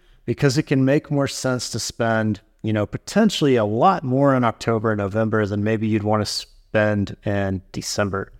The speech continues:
Um, December, I think it can be hard getting your closers to go to re-,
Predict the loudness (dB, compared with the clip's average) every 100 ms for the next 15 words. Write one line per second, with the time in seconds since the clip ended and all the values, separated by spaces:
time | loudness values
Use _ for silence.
0 | -20 _ _ -4 0 0 0 -6 0 2
1 | 4 6 6 4 0 -2 -2 0 0 4
2 | 4 4 0 0 -4 -2 0 2 2 2
3 | 0 -4 -4 -2 -4 -10